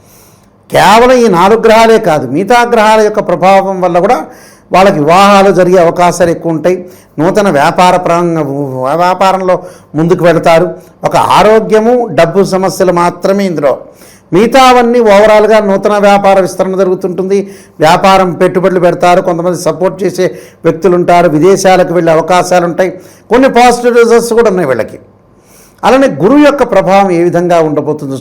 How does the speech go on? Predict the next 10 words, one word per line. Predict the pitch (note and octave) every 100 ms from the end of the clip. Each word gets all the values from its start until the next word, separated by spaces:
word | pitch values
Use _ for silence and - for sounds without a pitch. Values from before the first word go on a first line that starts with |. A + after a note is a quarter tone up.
| -
చూస్తే, | C3+ - B2 D3 D#3 - - _ - A#2+
గురువు | E3 C4 C4+
వచ్చేటప్పటికల్లా | - G#3+ G3+ G3 D3+ F#3 F3+ F3
మనకి | E3 D3
జూన్ | A#2+ F#3 G3+
రెండవ | E3+ E3+ F3
తారీఖున | D#3+ D#3 E3+ F#3+
కర్కాటక | D3 C#3+ G3 F#3+ D#3+
రాశిలోకి | D3+ - C#3+ -
మారిపోతాడు. | E3+ C3 C3 B2 - -